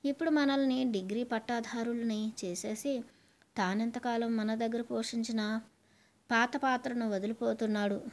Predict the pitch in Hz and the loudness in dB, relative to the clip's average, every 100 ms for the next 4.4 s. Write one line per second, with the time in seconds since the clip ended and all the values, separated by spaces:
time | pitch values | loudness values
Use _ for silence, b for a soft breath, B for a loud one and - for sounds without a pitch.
0 | - - 262 262 247 302 285 254 247 233 | -6 2 4 4 2 4 4 6 4 2
1 | 214 214 - 185 180 208 214 202 - B | 0 -2 0 0 0 0 2 0 -4 B
2 | B B B 208 202 220 226 247 247 233 | B B B 0 4 4 2 0 0 4
3 | 226 226 208 190 - - 208 208 220 220 | 4 4 2 -2 -6 -4 -2 0 0 0
4 | 214 214 208 | 0 -2 -6